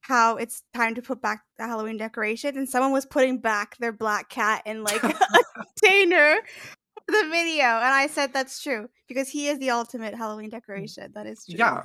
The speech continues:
Speaker 2: just three hundred sixty-five days a year. Uh, the, you got a,
Speaker 1: Yeah,
Speaker 2: you got a
Speaker 1: exactly.
Speaker 2: Halloween decoration going around your house, but Sabrina the Teenage Witch, I know that show well, grew up on it when I did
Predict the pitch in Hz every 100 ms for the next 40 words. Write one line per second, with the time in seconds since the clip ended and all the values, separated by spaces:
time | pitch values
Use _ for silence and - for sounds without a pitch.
0 | 135 - 156 - - - 156 160 156 -
1 | 147 143 151 139 143 139 151 185 247 254
2 | _ _ _ 147 135 127 131 147 156 143
3 | 147 147 - 302 262 247 - 440 190 170
4 | 160 143 135 - 131 127 139 135 127 123
5 | 120 123 127 120 131 - 131 123 _ -
6 | - _ 180 165 190 180 175 190 170 160
7 | 156 165 170 165 - 160 156 151 147 135
8 | 160 135 123 127 127 143 165 175 - -
9 | _ - 156 151 147 151 147 - 135 160
10 | 175 190 196 170 156 147 143 143 - 160
11 | 165 190